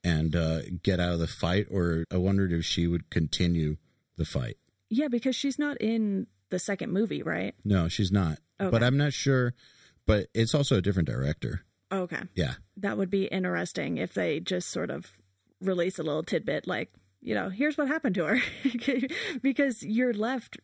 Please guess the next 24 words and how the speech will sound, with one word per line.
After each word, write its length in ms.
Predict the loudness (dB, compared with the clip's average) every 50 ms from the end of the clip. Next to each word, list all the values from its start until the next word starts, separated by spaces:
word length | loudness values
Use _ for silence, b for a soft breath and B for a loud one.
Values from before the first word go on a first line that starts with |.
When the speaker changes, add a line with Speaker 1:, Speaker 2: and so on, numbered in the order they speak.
| _ _
Speaker 2:
kind 240 | -2 -2 0 0 0
of 100 | -2 0
wondering, 540 | 0 0 0 0 0 0 -2 -2 -4 -6 -2 0
is 160 | 0 0 2
she 180 | 0 -2 0
going 220 | 0 0 0 0 0
to 60 | -2
be 140 | 0 -2 -2
stubborn 440 | -2 -2 -4 -4 -2 -2 -2 -4 -2
and 140 | -4 -4 -6
stay? 460 | -2 -2 -2 0 0 0 0 -2 -2 B B B B B -2
Is 120 | -2 0
she 160 | 0 0 0
going 240 | 0 0 0 0 -2
to 80 | -2 -2
listen 380 | -2 -2 -2 -2 -2 -4 -2 -2
and 180 | -2 -2 0
move 220 | 0 -2 -2 -4 -2
to 240 | -2 -2 0 0 -2
some 440 | -4 -4 -4 -4 -4 -4 -6 -6 -8
small 360 | -10 -8 -6 -6 -6 -6 -6
town? 460 | -4 -4 -2 -2 -2 -2 -2 -4 -6 B B B B B B
And 500 | -4 -2 0 0 0 0 -2 -2 -4 -6 -8 -14 _ _ _ _
because 680 | -2 -2 -2 0 0 0 0 2 0 -2 -2 -6 -10 -14